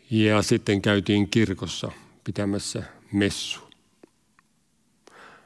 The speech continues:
Kalajoelle tultiin kuudes viidettä ja uskomattoman pitkään oltiin, oltiin Kalajoella. Tuosta tulee, tuosta tulee, ö,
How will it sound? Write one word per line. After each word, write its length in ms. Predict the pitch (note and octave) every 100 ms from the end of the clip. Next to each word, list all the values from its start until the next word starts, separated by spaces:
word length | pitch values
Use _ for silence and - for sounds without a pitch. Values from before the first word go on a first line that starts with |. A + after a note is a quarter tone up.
| _ _ _
Kalajoelle 640 | E3 F3 C3 B2 B2 A2+
tultiin 420 | - A#2+ G#2+ A2
kuudes 440 | G#2 D3+ C3 A2 B2
viidettä 580 | C3+ B2+ G#2+ - - F#2+ - - _ _ _ _ _ _ _ _ _ _ _ _ - _ _ _ _ _ _
ja 280 | A2 A2+ G#2+ -
uskomattoman 760 | D3 D3 - A#2 G#2 A#2+ A2 G2+
pitkään 720 | C#3 B2+ - A2+ G2+ G#2 - -
oltiin, 640 | B2+ A#2 G2 - G2 F#2+ E2 - _ _ _ _ _ _
oltiin 400 | - A#2 G#2 G2+
Kalajoella. 640 | F#2+ B2 G#2+ G2 F#2 F#2+ F#2+
Tuosta 320 | - G2 -
tulee, 360 | - A#2+ A2+ G2+ - - _ _ _ _ _ _ _ _ _ _ _ _ _ _ _ _ _ _ _ _ _
tuosta 320 | - F#2+ A#2
tulee, 260 | G2+ A#2 A2
ö, 520 | A2 F3 A2+ B2 A2+